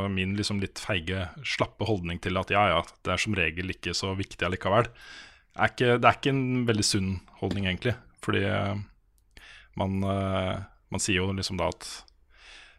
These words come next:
man må skjære alle over en kam. Man kan ikke si at ja, dette er viktig, dette er ikke viktig, så vi kan sensurere det som ikke er viktig, men ikke, ikke sant? Det går jo ikke. Så man må jo ta utgangspunkt i, i, eh, de drøyeste eksemplene,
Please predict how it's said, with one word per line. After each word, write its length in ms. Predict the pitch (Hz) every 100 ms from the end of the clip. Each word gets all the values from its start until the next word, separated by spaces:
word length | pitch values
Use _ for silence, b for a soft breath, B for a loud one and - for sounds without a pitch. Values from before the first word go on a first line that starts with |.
| b b b b
man 160 | - 98
må 140 | 87 87
skjære 300 | 107 87 90
alle 300 | 90 98 90
over 100 | 90
en 100 | 87
kam. 200 | - 117 -
Man 140 | 104
kan 140 | 101 92
ikke 140 | - 101
si 140 | 90
at 80 | 85
ja, 80 | 113
dette 240 | 113 -
er 80 | 98
viktig, 360 | 107 - - 92 98 95 - _ _ _ _ _ _ _ _ _ -
dette 160 | -
er 60 | 98
ikke 140 | - 87
viktig, 300 | - - 90 - _ _ _ _ -
så 160 | -
vi 80 | 95
kan 160 | 101 95
sensurere 480 | 110 101 110 92 90
det 80 | 90
som 160 | - 95
ikke 160 | -
er 60 | 87
viktig, 180 | - 95
men 160 | 98 90 _ - -
ikke, 140 | - - 107
ikke 120 | 110
sant? 160 | 104 -
Det 140 | 113
går 140 | 101 82
jo 60 | -
ikke. 140 | 120 - b b b
Så 80 | - 110
man 80 | 110
må 80 |
jo 80 | 107
ta 80 | 139
utgangspunkt 480 | 107 98 - 101 - 101
i, 60 | 101 104 104 104 107
i, 140 | 101 98
eh, 880 | 101 101 101 - - - - - 101 101
de 80 |
drøyeste 320 | 104 98 87 104
eksemplene, 480 | - 92 104 139